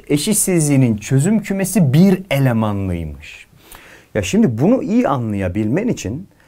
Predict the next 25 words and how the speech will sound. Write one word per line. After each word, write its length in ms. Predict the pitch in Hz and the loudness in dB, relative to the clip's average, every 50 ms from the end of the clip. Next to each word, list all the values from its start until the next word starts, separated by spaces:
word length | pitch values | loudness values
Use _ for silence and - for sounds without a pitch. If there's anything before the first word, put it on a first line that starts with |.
| _ _ | _ _
şöyle 280 | - - 208 208 165 107 | -4 2 2 4 4 4
anlatacağım 540 | 101 101 101 92 92 - 87 85 85 82 - | 2 0 -4 -6 -6 -6 -6 -6 -6 -6 -8
sana, 280 | - - 82 82 80 | -8 -8 -8 -6 -6
dikkat 280 | 127 127 - - 95 - | -6 -8 -8 -8 -10 -12
et. 200 | - - - - _ _ _ _ _ _ - - - - - - - | -12 -20 -20 -20 _ _ _ _ _ _ -20 -20 -20 -20 -20 -16 -6
Şimdi 400 | - 269 247 156 123 113 131 180 | 0 2 2 2 2 2 2 2
buna 240 | 262 262 262 220 | 2 4 4 6
bir 120 | 196 208 156 | 6 6 4
bak. 300 | 123 95 - - - - _ _ _ _ _ _ _ _ _ _ _ _ _ _ _ _ _ _ _ _ _ _ _ - | 2 0 -2 -8 -16 -20 _ _ _ _ _ _ _ _ _ _ _ _ _ _ _ _ _ _ _ _ _ _ _ -2
Baktın 320 | - 107 107 - - 233 233 | 0 0 0 2 4 4 6
mı? 200 | 156 110 82 71 - - - _ _ _ _ _ _ _ _ _ _ _ _ _ _ _ _ _ - - - - _ - | 6 4 2 -4 -10 -16 -20 _ _ _ _ _ _ _ _ _ _ _ _ _ _ _ _ _ -20 -20 -20 -20 _ -10
Baktın 280 | - 95 - - 202 208 | -10 -8 -2 2 4 4
mı? 200 | 170 117 82 78 76 - _ - - _ _ _ _ _ - - - - - - - - - - - - | 4 4 2 0 -4 -12 _ -20 -20 _ _ _ _ _ -20 -20 -20 -20 -20 -20 -20 -20 -20 -6 0 2
Ne 180 | 139 208 240 | 4 4 6
bu? 220 | 175 202 262 262 - - _ - _ _ - - | 4 4 2 0 -4 -10 _ -20 _ _ -20 -6
Kaçıncı 420 | - - 175 175 180 196 196 190 165 | -2 0 2 4 4 4 6 6 6
dereceden 460 | 160 143 139 131 123 127 123 120 117 | 6 6 6 6 6 6 6 4 4
bir 80 | 113 | 4
denklem? 540 | 110 110 110 104 107 139 175 233 262 254 254 - _ _ _ _ _ _ _ _ _ _ _ _ _ _ _ _ - | 4 2 2 0 0 0 0 0 0 -2 -4 -6 _ _ _ _ _ _ _ _ _ _ _ _ _ _ _ _ -8
İkinci 640 | - - - - - 156 156 156 156 156 196 175 139 | -8 -6 -2 2 4 6 8 8 6 6 4 4 4
dereceden 640 | 147 127 110 110 98 104 101 92 98 92 92 92 | 4 4 4 2 2 0 0 0 0 0 0 0
bir 80 | 90 85 | 0 -2
denklem 420 | 95 90 87 92 - 90 92 120 | -2 -4 -4 -4 -4 -4 -4 -2
değil 100 | 143 208 | -2 0
mi? 120 | 175 98 | -2 -2